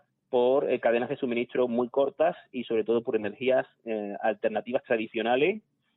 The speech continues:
las que hemos conocido toda la vida, <laughs> y que no necesitan tantísimos materiales, eh, que hay que extraer a nivel global y que implican el, el uso de, de combustibles fósiles.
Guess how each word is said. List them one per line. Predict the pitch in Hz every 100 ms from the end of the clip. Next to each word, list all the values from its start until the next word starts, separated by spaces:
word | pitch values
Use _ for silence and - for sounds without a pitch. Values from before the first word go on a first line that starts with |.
| _
las | - 113
que | 120
hemos | 113 117
conocido | 113 131 117
toda | 113
la | 113
vida, | 135 160 - - - _
<laughs> | 135 - -
y | 123
que | 113
no |
necesitan | 117 - - 139 110
tantísimos | 104 117 123
materiales, | 117 110 117 120 120 117 - 113 113
eh, | 120 113 110 107 107 107 101 113 104
que | 117 113
hay | 110
que | 113 113 110 113
extraer | 113 - 113 135
a | 110
nivel | 107 110
global | 117 120 160 123
y |
que | 104
implican | 101 - 113 107 104
el, | 98 90 104
el | 104
uso | - 110
de, | 104 104 107 _ _ _ _
de | 107 110 107
combustibles | 104 110 107 113 -
fósiles. | 165 165 180